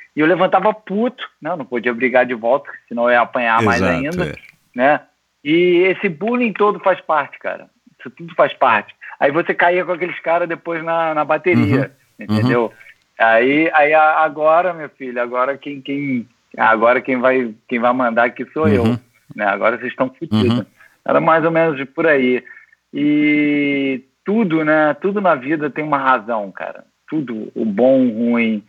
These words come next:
Speaker 1: né? Aquela coisa, a ruim que aconteceu, aí você vai dar a volta por cima e, e volta. Aqueles relacionamentos que não deram certo, você encontra a pessoa melhor ainda, né? Aquela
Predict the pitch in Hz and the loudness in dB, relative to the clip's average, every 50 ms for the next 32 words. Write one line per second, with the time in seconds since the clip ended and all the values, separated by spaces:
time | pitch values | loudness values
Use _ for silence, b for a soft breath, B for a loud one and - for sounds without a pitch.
0 | B B B B B _ - 113 117 110 107 104 120 110 110 - - 131 131 113 | B B B B B _ -2 2 2 2 2 2 2 0 0 0 0 -2 0 2
1 | 117 110 107 107 101 101 - - 107 104 104 104 95 90 90 107 127 127 123 - | 2 2 2 2 2 -2 -4 -4 -4 -2 -2 -2 -2 -4 -4 -4 -2 -2 -2 -2
2 | 120 104 - 123 110 - 110 98 - - - 117 120 120 117 113 123 120 113 117 | -4 -6 -4 -6 -6 -6 -6 -8 -6 -2 0 2 2 4 4 2 2 0 -2 -4
3 | 113 - 120 113 98 107 117 120 117 117 110 117 117 113 110 107 95 107 113 127 | -4 -4 -4 -2 0 2 2 4 2 2 2 2 2 2 2 0 -2 -4 -4 -4
4 | - - 104 - 113 - - _ - 120 123 123 120 120 117 117 110 - b b | -4 -6 -10 -14 -16 -16 -18 _ -10 -8 -6 -4 -4 -4 -4 -4 -6 -8 b b
5 | b b b b b - 117 117 117 120 120 120 117 95 87 113 117 113 117 117 | b b b b b -2 0 2 2 2 2 0 -2 0 2 4 4 6 4 4
6 | 113 - - 117 110 104 - B B B 110 107 - 131 127 107 123 123 123 120 | 2 2 0 0 0 0 -2 B B B -10 -6 -4 -4 -4 -4 -4 -4 -4 -2
7 | - 143 135 127 127 123 117 117 120 - 127 123 117 120 131 135 135 - - 127 | 0 -2 0 0 0 0 0 0 -2 -2 -2 0 0 0 0 -2 -4 -4 -4 -4
8 | 127 123 117 127 127 127 117 110 - - 123 117 117 - 120 104 104 - 127 113 | -2 0 2 2 2 2 0 -2 -2 -2 -2 -2 -2 -4 -8 -10 -10 -8 -8 -6
9 | 120 120 120 120 107 - 110 - - 117 113 113 110 110 113 117 117 117 110 113 | -4 -4 -4 -4 -4 -6 -8 -8 -8 -8 -4 -2 2 4 4 4 4 2 -2 -4
10 | 117 120 117 113 110 117 113 110 B B B B B B B _ 123 120 117 117 | -8 -12 -12 -6 -4 -4 -4 -4 B B B B B B B _ 0 2 4 4
11 | 113 107 113 113 113 - - 123 123 123 120 117 110 104 | 4 4 2 2 0 0 2 2 4 4 4 2 0 -2